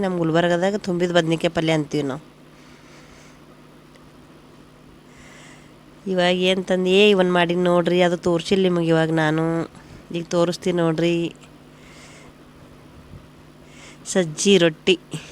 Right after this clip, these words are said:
ಸಜ್ಜಿ ರೊಟ್ಟಿ ಮಾಡೀನಿ ನೋಡ್ರಿ, ಅದು ತೋರ್ಸಿಲ್ಲ ನಿಮಗೆ.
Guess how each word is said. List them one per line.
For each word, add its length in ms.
ಸಜ್ಜಿ 280
ರೊಟ್ಟಿ 280
ಮಾಡೀನಿ 400
ನೋಡ್ರಿ, 280
ಅದು 100
ತೋರ್ಸಿಲ್ಲ 420
ನಿಮಗೆ. 280